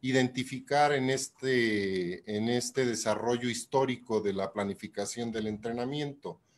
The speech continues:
Tenemos a un grupo que pertenece de alguna manera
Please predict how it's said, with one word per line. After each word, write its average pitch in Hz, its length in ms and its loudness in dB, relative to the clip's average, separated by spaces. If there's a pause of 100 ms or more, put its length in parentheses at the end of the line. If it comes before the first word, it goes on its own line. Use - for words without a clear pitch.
(380)
Tenemos 165 680 4
a 127 160 4
un 160 220 2
grupo 160 520 2
que 131 120 0
pertenece 127 800 0
de 113 80 -2
alguna 117 340 0
manera 131 560 0